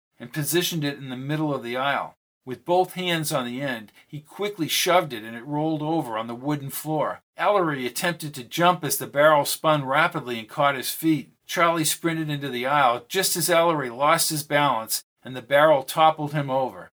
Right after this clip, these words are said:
His gun spun onto the floor and Charlie scooped it up as he moved quickly. "Charlie, let's find Gifford." Ellery, beached on the floor, looked up. "Russo,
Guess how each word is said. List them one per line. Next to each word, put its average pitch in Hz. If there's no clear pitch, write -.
His 147
gun 180
spun 160
onto 160
the 123
floor 156
and 123
Charlie 165
scooped 175
it 156
up 185
as 135
he 139
moved 147
quickly. 143
"Charlie, 127
let's 151
find 170
Gifford." 170
Ellery, 160
beached 175
on 156
the 127
floor, 175
looked 156
up. 165
"Russo, 214